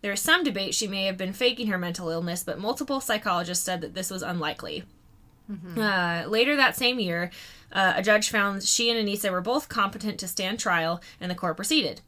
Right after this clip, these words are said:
Speaker 1: In February two thousand eighteen, Morgan was sentenced to forty years in a mental health facility. Um,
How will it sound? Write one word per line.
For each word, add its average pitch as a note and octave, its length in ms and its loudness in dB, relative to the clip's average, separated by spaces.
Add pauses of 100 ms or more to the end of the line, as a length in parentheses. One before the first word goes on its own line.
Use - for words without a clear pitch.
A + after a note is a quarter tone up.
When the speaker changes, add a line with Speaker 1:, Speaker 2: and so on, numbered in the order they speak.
(460)
Speaker 1:
In G3+ 80 -6
February B3 380 2
two C4+ 120 0
thousand B3 280 2
eighteen, F3+ 480 -2
Morgan F#3 320 -4
was F#3 100 -4
sentenced G3 460 -4
to F3+ 80 -6
forty A#3 320 0
years F3+ 260 -2
in F#3 80 -4
a E3+ 80 -2
mental F3+ 280 -2
health D3+ 240 -6
facility. - 600 -12 (840)
Um, F#3 680 -2